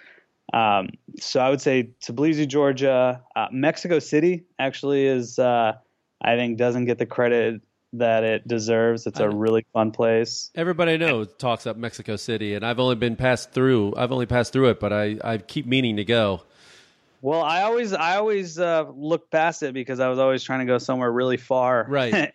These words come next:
Speaker 2: And I live in
Speaker 1: exotic.
Speaker 2: L A, you know, th-,
Speaker 1: Yeah.
Speaker 2: like, Mexico comes to me. I don't go to
Speaker 1: <laughs>
Speaker 2: Mexico.
Speaker 1: Exactly. Uh, and I went, uh, recently in that same, uh, you know, road trip I was telling you about, and, uh,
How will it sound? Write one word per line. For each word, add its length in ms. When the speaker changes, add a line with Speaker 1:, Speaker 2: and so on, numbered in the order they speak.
Speaker 2:
And 160
I 60
live 200
in 60
Speaker 1:
exotic. 0
Speaker 2:
L 180
A, 180
you 180
know, 240
th-, 200
Speaker 1:
Yeah. 160
Speaker 2:
like, 140
Mexico 400
comes 320
to 80
me. 380
I 140
don't 240
go 80
to 100
Speaker 1:
<laughs> 40
Speaker 2:
Mexico. 380
Speaker 1:
Exactly. 720
Uh, 220
and 160
I 120
went, 460
uh, 300
recently 460
in 80
that 140
same, 320
uh, 340
you 80
know, 260
road 320
trip 240
I 40
was 120
telling 240
you 120
about, 380
and, 420
uh, 340